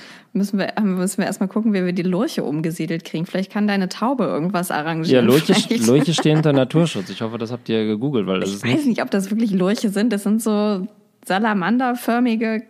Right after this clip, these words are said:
Speaker 1: kleine, glitschige Mäusemänner. Keine Ahnung.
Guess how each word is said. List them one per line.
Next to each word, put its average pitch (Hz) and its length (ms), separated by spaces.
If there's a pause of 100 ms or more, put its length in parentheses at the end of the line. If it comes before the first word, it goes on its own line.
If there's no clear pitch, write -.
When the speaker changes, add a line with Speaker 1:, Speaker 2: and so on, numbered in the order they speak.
(100)
Speaker 1:
kleine, 226 380
glitschige 220 840 (380)
Mäusemänner. 190 640 (680)
Keine 208 180
Ahnung. 160 360